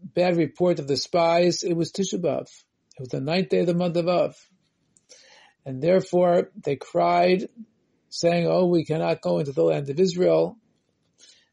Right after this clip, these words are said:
And of course, Hashem was very upset because he had promised that they'd be able to go into the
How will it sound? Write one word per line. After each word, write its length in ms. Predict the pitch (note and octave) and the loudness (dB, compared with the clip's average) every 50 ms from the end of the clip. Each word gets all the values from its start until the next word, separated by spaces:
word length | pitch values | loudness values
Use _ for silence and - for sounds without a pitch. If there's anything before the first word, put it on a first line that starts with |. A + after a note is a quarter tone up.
| _ - | _ -12
And 80 | C#3 | -12
of 100 | C#3 A#2 | -12 -10
course, 260 | - - F3+ F3 E3 | -4 0 2 2 2
Hashem 320 | E3+ E3 - - F3 F3 E3 | 2 -2 -2 -2 -2 0 0
was 140 | D#3 C#3 B2 | -2 -2 -2
very 300 | C3+ E3+ E3 D#3+ D#3 C#3+ | -2 0 2 2 2 0
upset 560 | C#3 - - - F3+ F#3+ G#3+ G#3 G#3+ - - - - _ _ _ _ _ _ _ _ _ _ _ _ | -2 -4 -2 0 2 2 2 0 -2 -6 -16 -20 -20 _ _ _ _ _ _ _ _ _ _ _ _
because 920 | _ C#3+ B2+ - - C#3+ D3 C#3+ C#3 C#3+ D3 E3 B2+ - - - - - _ _ _ _ _ _ _ _ _ _ _ _ _ | _ -16 -14 -8 -4 -2 -2 0 0 -2 -2 -4 -4 -6 -8 -8 -8 -12 _ _ _ _ _ _ _ _ _ _ _ _ _
he 180 | _ C#3+ D3+ D#3+ | _ -2 0 0
had 180 | D#3+ D3 - | 0 0 -2
promised 640 | - E3 F#3+ A#3+ C4 A#3+ E3 A#2+ A2 - - - - | -4 -2 -2 0 0 0 0 -2 -4 -6 -12 -14 -10
that 140 | - D3 B2+ | -12 -10 -4
they'd 180 | - D3+ D3 C3+ | -2 -2 -2 0
be 120 | D#3 D#3 | 0 0
able 180 | D#3 D3 D#3 D3+ | 0 0 0 -2
to 100 | D3+ D3+ | -2 -2
go 200 | D#3 D#3 D3 D3 | 0 0 -2 -2
into 120 | C#3+ - | -4 -6
the 260 | C3 C#3+ D#3 D#3 - | -4 -2 -2 -2 -2